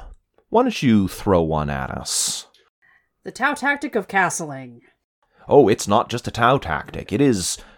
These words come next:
Speaker 1: quite common in eighth edition.
Speaker 2: I, it, it is, but Tau are the ones most infamous for it. Let's
Speaker 1: They're
Speaker 2: face it.
Speaker 1: definitely kings of the castle, yes.
Speaker 2: So castling is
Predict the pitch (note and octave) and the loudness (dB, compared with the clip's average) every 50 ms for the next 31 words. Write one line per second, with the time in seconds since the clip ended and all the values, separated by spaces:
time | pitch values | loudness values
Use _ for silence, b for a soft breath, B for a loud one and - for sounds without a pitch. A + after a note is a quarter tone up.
0 | B _ - - - D#3 G#3+ - - - - - D2+ - C#2 C#2 C2+ C2 A#1 A1+ | B _ -4 2 4 4 4 4 0 -4 -4 -2 -2 -2 -4 -6 -8 -10 -10 -10
1 | B1+ - - - - - - - - - - - - - - - - - - - | -10 -12 -10 -10 -10 -10 -8 -10 -10 -8 -8 -10 -12 -12 -16 -20 -18 -16 -16 -16
2 | - _ - C4+ C4+ - C#4+ C4 A#3 - C#4 C4+ D4 D#4 D#4+ D4 - - - A3+ | -14 _ -12 -12 -10 -10 -10 -10 -8 -6 -4 -2 -2 -2 -2 -4 -6 -6 -4 -4
3 | A3+ A3+ - - - B3 B3 C4+ C4 C4 B3+ A#3 A3 A3+ G#3+ - G3 G#3 G3 F3+ | -4 -4 -4 -8 -4 -2 0 2 2 2 0 0 0 -2 -2 -2 -2 -4 -4 -2
4 | - F#3 D#3+ - E3+ D#3 - - - - - - - - - - - E3 E3 D3+ | -2 -4 -4 -4 -4 -6 -6 -8 -10 -10 -10 -10 -12 -10 -10 -8 -6 -4 0 2
5 | F#3 E3 C3+ C3+ A#2 A2 A#2+ G#2+ G2 F#2+ F2 - - F2+ D#2 D2 - - C2+ - | 4 6 6 6 6 6 4 2 0 0 -2 -4 -6 -6 -6 -6 -8 -12 -12 -14
6 | - - - - - - - - - - C#2 D#2 - - - - - - - - | -14 -12 -12 -12 -10 -10 -12 -12 -12 -12 -12 -10 -10 -10 -10 -6 -2 0 2 2
7 | - - - - - _ _ _ _ _ _ _ _ _ _ _ _ _ _ _ | 2 0 -2 -4 -10 _ _ _ _ _ _ _ _ _ _ _ _ _ _ _
8 | _ _ _ _ _ _ - - - - B3 A#3+ B3 - - F#4 F#4+ - - F#4 | _ _ _ _ _ _ -8 -4 0 2 0 0 0 -2 -2 -2 -2 0 2 4
9 | F4 E4+ D#4 C#4 C4 - G#3 A3 A3 A3+ A#3 G#3+ - - - - | 4 4 4 2 0 0 2 4 6 6 4 4 0 -6 -12 -16